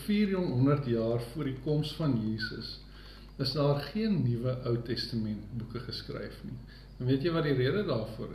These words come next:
is? Dis omdat dit relatief goed gegaan het met die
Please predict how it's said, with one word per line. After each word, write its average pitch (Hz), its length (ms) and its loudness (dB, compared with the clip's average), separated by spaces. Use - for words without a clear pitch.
is? - 160 -10
Dis 131 260 2
omdat 185 240 10
dit 147 300 4
relatief 170 460 6
goed 185 240 -2
gegaan 123 380 0
het 120 160 -8
met 120 160 -2
die 120 80 0